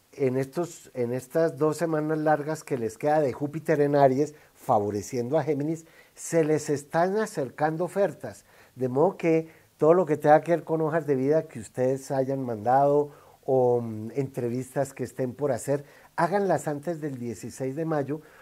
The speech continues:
porque, eh, Júpiter, que son las aspiraciones que uno ve, les puede estar favoreciendo. Y como Venus de tomo siempre es la alegría y, y el placer, pues qué placer para ustedes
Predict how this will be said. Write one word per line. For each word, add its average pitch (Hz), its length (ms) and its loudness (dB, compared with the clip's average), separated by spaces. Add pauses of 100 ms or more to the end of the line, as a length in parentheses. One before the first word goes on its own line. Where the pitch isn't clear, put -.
(180)
porque, 123 540 -2 (420)
eh, 110 260 -4 (480)
Júpiter, 170 600 0
que 135 160 -4
son 131 200 -4
las 160 200 0
aspiraciones 135 760 -4
que 123 120 -8
uno 127 280 -2
ve, 160 260 2 (260)
les 123 200 -2
puede 139 180 0
estar 139 200 0
favoreciendo. 175 540 0
Y - 20 -8
como 208 240 2
Venus 294 280 2
de 220 100 2
tomo 220 300 0
siempre 214 340 -2
es 202 60 0
la 208 80 2
alegría 175 540 -2 (340)
y, 135 380 -2
y 143 60 2
el 131 120 0
placer, 160 520 2 (200)
pues 226 180 -2
qué 262 140 4
placer 175 440 2
para 165 220 2
ustedes 160 480 0